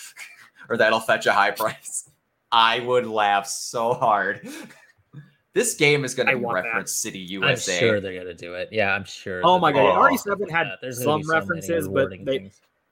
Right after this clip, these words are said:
Speaker 2: there weren't a ton. R E eight, oh, they're gonna double down so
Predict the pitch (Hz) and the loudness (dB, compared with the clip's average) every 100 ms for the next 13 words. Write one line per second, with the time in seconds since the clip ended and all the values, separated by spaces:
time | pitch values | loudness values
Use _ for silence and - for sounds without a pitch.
0 | _ 147 180 190 147 - 135 147 156 170 | _ -2 0 0 -2 -6 0 2 2 -4
1 | - - 143 165 151 156 160 - _ 123 | -14 0 4 4 4 4 2 -2 _ 0
2 | 131 180 113 95 - 107 98 92 98 95 | 0 -2 -4 -8 -10 -10 -8 -14 -16 -20
3 | 95 - 95 95 | -14 -14 -12 -16